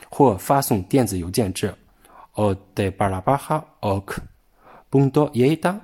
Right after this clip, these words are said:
arroba regat punto gat。电子邮件地址为odebarrabajaok punto yeda arroba regat punto gat。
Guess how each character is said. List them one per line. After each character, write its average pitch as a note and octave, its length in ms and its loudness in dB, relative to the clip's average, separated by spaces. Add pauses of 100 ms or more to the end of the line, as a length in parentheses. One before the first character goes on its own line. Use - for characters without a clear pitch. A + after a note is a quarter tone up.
arroba C3+ 760 0 (160)
regat A2+ 440 -2 (160)
punto F#2 340 -4
gat。 - 220 -10 (1700)
电 C#3+ 160 0
子 G#2+ 120 -2
邮 G#2 60 0
件 A2+ 200 0
地 A#2+ 140 0
址 G2 140 -8
为 E2 200 -12 (440)
odebarrabajaok G#2 1300 -4 (1600)
punto B2 420 -2 (680)
yeda B2 540 0
arroba C3 800 -2 (100)
regat B2 540 -6 (760)
punto G2 520 -6
gat。 - 400 -8